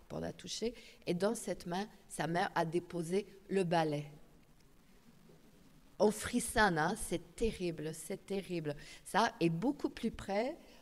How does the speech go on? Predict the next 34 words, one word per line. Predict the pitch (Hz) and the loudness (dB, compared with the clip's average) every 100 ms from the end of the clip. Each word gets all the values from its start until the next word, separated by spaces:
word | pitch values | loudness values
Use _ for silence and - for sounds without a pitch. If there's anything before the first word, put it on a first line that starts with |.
| - | -2
de | 180 | 2
nous. | 180 170 196 339 - - - | 4 4 2 0 -6 -16 0
On | 175 | 4
va | 175 165 | 8 6
voir | 165 170 185 190 170 165 | 6 4 6 6 2 -4
Suzanne | - 165 165 170 | -6 -2 0 0
Jacob, | 170 170 226 208 | -2 -4 -4 -2
une | 190 | -2
autre | 190 - 165 | -4 -6 -8
grande | 190 190 | -4 -4
romancière | 175 170 175 170 - 247 214 | -2 -4 -4 -4 -2 0 2
de | 220 | 2
chez | - 220 | 0 0
nous, | 208 240 285 | 2 2 0
qui | - - 196 | -2 0 2
écrit : « | 190 - - 254 339 - - - - | 2 -2 -2 0 0 -4 -16 -14 0
Moi, | 233 | 2
je | 233 226 | 4 2
cherche | - - 269 269 | 0 2 0 0
Florence », | - 220 208 185 180 233 - - - - - | -4 -2 -2 2 0 0 -4 -10 -12 -14 -4
répond | 180 196 - | -2 -2 2
Alice. | 175 180 226 - | 2 2 -2 -2
Alice, | 165 233 - | -2 -2 -4
c'est | 185 | -2
la | 175 165 | 0 0
fille, | - 185 330 - - - - | -4 -4 -4 -6 -14 -20 -8
la | 151 | -6
petite | - 202 - | -4 -6 -4
fille. | 240 381 - - - - | 0 0 0 -16 -12 2
Euh, « | 180 185 | 4 4
Moi, | 190 | 4
je | 247 262 | 2 0
cherche | - - 269 - | 0 0 0 -2
Florence », | - 208 208 208 240 | 0 0 2 0 0